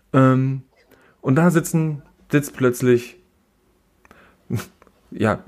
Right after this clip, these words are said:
ich, ich sag mal, eine Designerin oder ein Designer. Ich, ich glaube, jeden Namen, den ich nenne, ich würde der Person Unrecht tun. Und die, ähm,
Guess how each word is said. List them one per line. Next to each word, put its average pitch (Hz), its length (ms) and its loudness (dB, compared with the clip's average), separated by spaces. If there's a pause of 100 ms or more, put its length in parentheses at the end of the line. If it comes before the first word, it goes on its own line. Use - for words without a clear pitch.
(240)
ich, - 160 0
ich 113 80 -4
sag 139 180 0
mal, 120 80 0
eine 120 240 0
Designerin 113 520 0
oder 107 220 0
ein 98 140 -2
Designer. 87 360 -2
Ich, 80 100 -8 (800)
ich - 140 -12
glaube, 120 240 2
jeden 127 320 2
Namen, 117 220 4
den 120 120 4
ich 110 140 -6
nenne, 117 200 0
ich 104 100 -4
würde 104 180 -6
der 104 120 0
Person 101 280 -6
Unrecht 92 360 -8
tun. 98 160 -10
Und 98 200 -8
die, 185 280 0 (840)
ähm, 131 440 2